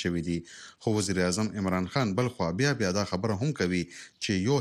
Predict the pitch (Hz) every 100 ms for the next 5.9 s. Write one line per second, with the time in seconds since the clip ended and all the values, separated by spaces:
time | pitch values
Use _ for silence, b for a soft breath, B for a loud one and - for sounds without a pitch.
0 | 104 98 120 110 87 92 90 120 110 87
1 | - 95 98 85 85 90 87 85 85 85
2 | 85 80 80 82 82 - _ - 107 110
3 | 117 107 95 120 110 98 92 120 98 95
4 | 127 107 90 95 139 113 98 92 87 92
5 | 123 113 98 87 92 95 95 92 110